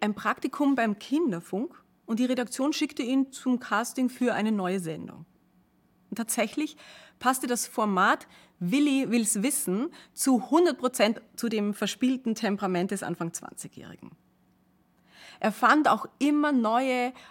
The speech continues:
ausgefallene Forschungsgebiete und so wurde aus der geplanten ersten Staffel am Ende hundertachtzig Episoden. Vom Segelfliegen über den Knast zur Schokoladeherstellung.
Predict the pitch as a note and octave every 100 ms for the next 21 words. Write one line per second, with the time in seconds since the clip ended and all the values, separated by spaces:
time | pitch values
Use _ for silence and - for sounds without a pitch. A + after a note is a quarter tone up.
0 | - F#3 C4 - C4+ C4 A#3+ A#3+ A3+ A#3
1 | E4+ - G#3 - G#3+ G#3+ G#3+ - D4 B3+
2 | A#3 A#3 B3+ C4 - A3+ - G#3 G3+ -
3 | G#3+ A3 G3+ C4 B3 A3+ A#3+ - G3+ -
4 | C4 - G3 C4+ - G#3 - G3+ A3+ C4
5 | C4 - _ _ _ _ - - D4 E4+
6 | E4 D#4+ D#4 - _ A#3+ D4 - - -
7 | C4+ - A#3 - A#3 - G3+ F3 - _
8 | _ _ - - C#4+ D4+ D4 - - -
9 | - C4+ C4 C4+ C4+ - B3+ C4 B3+ B3+
10 | C4 C4+ C4 C#4+ C#4 - - A#3+ A3+ A#3+
11 | - - - C#4+ B3+ D4+ - D#4+ B3+ E3
12 | A3 G#3+ G#3+ G#3 - A3 G#3+